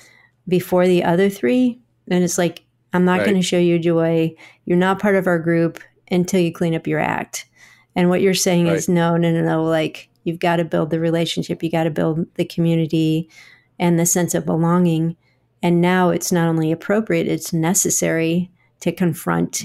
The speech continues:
Speaker 1: each other when we get out of line. Mm-hmm.
Speaker 2: Right. And if we'd been p-, practicing some group build, building some group identity get together for the last six months,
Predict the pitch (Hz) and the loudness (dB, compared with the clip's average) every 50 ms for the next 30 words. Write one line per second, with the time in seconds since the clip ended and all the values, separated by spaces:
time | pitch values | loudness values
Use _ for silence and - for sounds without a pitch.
0 | - - - - 180 - - - 226 240 202 180 170 165 165 160 165 170 _ - | -6 -4 -4 -4 -4 -4 -2 -2 0 0 0 0 0 0 -2 -2 -6 -8 _ -10
1 | - 180 170 170 170 165 165 165 165 - _ _ _ - 175 170 175 165 165 165 | -6 -2 -2 0 0 0 0 0 -2 -4 _ _ _ -4 -2 0 0 0 0 0
2 | 160 156 160 156 160 165 165 190 214 - 175 - 180 - _ _ _ _ _ _ | 0 0 -2 -2 -2 -2 -2 -2 -2 -2 -4 -6 -8 -8 _ _ _ _ _ _
3 | _ _ _ _ _ _ _ _ _ _ _ _ _ _ - 180 165 165 165 165 | _ _ _ _ _ _ _ _ _ _ _ _ _ _ -2 -2 0 0 0 -2
4 | 165 - 196 202 202 - - _ _ _ _ _ _ - - - - - - _ | -4 -6 -6 -6 -6 -8 -8 _ _ _ _ _ _ -20 -20 -20 -20 -20 -10 _
5 | - 117 120 - 160 151 139 147 135 123 - - - - - 156 147 - - 110 | -2 -2 0 2 0 2 2 0 -2 -2 -4 -6 -6 -4 -2 -2 -2 -2 -4 -4
6 | - - 139 127 - - 117 101 123 143 143 - 156 143 143 123 110 135 143 143 | -4 -4 -4 -4 -6 -8 -6 -4 -4 -4 -2 0 0 0 0 0 0 0 0 0
7 | 147 127 - - - 107 - 143 147 - 127 123 117 127 120 117 104 104 92 85 | 0 -2 -4 -6 -8 -4 -4 -4 -2 0 -2 0 0 0 -2 -2 -4 -6 -6 -4
8 | 113 113 - - 113 95 87 117 127 123 117 104 - - 110 98 101 98 95 - | -6 -6 -6 -10 -10 -4 -2 -2 0 0 -2 -4 -4 -6 -4 -4 -2 -2 -4 -4
9 | - - - 123 - - - - 92 90 92 - - - - | -8 -8 -8 -10 -10 -10 -12 -12 -12 -14 -14 -14 -14 -14 -14